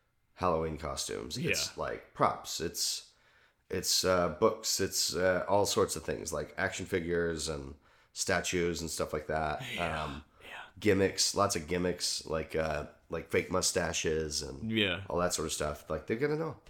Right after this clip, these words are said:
Speaker 2: Would
Speaker 1: They
Speaker 2: you say that
Speaker 1: they
Speaker 2: one's
Speaker 1: they
Speaker 2: better than the one in, uh, Hollywood? You know what I'm talking about, one on Hollywood Boul-, Hollywood Boulevard that used to be next to, well, what, it's not anymore, but, um, fuck, if you're going south,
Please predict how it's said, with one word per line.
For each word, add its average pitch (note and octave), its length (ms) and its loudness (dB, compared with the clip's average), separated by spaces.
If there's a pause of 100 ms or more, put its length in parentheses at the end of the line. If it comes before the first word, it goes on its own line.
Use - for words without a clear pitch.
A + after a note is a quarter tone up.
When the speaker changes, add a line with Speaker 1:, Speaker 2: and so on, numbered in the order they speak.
(360)
Speaker 2:
Would C3+ 140 10
Speaker 1:
They C#3 60 10
Speaker 2:
you G#3+ 40 10
say G3+ 200 10
that F#3 100 10
Speaker 1:
they F3+ 60 10
Speaker 2:
one's F3+ 160 6
Speaker 1:
they C#3+ 40 -2
Speaker 2:
better D#3 200 12
than D3+ 260 6
the C#3+ 100 6
one C#3 260 4
in, B2+ 180 2
uh, A#2 180 6
Hollywood? D3+ 580 8 (120)
You B2+ 100 6
know D#3+ 80 12
what C#3+ 120 12
I'm C3 160 8
talking B2+ 220 10
about, A2+ 180 6
one A#2 140 6
on A2+ 80 8
Hollywood A#2+ 280 10
Boul-, B2 340 6
Hollywood B2 540 6
Boulevard C3 600 4 (1300)
that A2 500 8
used A#2+ 240 4
to A#2 180 8
be A2+ 460 4
next A2 360 2
to, A2 160 4
well, F#2 360 0
what, F#2 340 -4
it's F#2+ 160 -8
not E2+ 180 -2
anymore, F2 440 -4
but, E2+ 380 -4
um, F2 600 -4 (800)
fuck, F2+ 320 -8
if F2+ 80 -10
you're F2 100 -4
going F2+ 200 -4
south, F2 500 -2